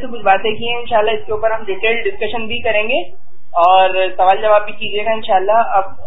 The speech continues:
اگلی روایت میں آپ کو سنا دیتا ہوں انشاءاللہ، بڑی پیاری روایت ہے اور علم رسالت پر مبنی بھی ہے، اور سرکار صلی اللہ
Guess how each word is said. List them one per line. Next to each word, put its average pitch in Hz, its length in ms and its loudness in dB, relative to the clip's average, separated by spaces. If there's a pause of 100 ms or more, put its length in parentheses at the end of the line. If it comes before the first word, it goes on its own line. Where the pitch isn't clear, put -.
(300)
اگلی 233 240 -6
روایت 226 260 4
میں 226 80 4
آپ 226 120 0
کو 233 140 -6
سنا 208 180 2
دیتا 208 240 0
ہوں 214 80 0
انشاءاللہ، 196 600 2 (600)
بڑی 233 260 -2
پیاری 233 320 2
روایت 240 320 4
ہے 247 140 -2 (480)
اور 185 220 4
علم 220 200 -2 (120)
رسالت 214 420 0
پر 220 180 -2
مبنی 214 260 -2
بھی 240 200 -4
ہے، 254 180 2 (560)
اور 220 520 6 (100)
سرکار 208 440 4
صلی 208 140 0
اللہ 208 320 4